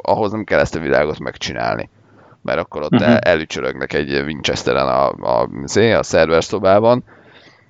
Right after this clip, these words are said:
Speaker 1: hanem, hanem én azt gondolom, hogy ezt is egy, egy valamilyen szinten, vagy valamikor majd a jövőben, vagy vala-, valamelyik időségben ezt egy, ezt egy lehetőségnek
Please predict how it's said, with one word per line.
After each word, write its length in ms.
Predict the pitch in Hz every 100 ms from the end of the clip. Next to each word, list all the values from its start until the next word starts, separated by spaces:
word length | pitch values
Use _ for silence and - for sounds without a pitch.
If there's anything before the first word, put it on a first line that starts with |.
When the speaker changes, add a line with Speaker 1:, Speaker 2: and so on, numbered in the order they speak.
| _ _ _
Speaker 1:
hanem, 500 | - 107 101 104 101
hanem 360 | - 101 95 104
én 100 | 104
azt 160 | 110 95
gondolom, 240 | 95 92
hogy 140 | 95
ezt 260 | 95 92 -
is 140 | -
egy, 260 | - 76 65
egy 420 | - 71 69 - -
valamilyen 720 | 92 92 82 78 80 78 69
szinten, 480 | - - 92 80 98
vagy 120 | 80
valamikor 540 | 85 80 78 - 76
majd 260 | 73 71 76
a 40 |
jövőben, 560 | 71 73 92 87 98 101
vagy 140 | 76
vala-, 220 | 67 73 -
valamelyik 1080 | 78 85 87 87 - 60 50 50 69 76 -
időségben 720 | 78 85 87 98 90 87 85
ezt 220 | 76 -
egy, 340 | 85 92 - -
ezt 220 | 78 -
egy 60 | 85
lehetőségnek 880 | 78 78 - 71 - 76 76 76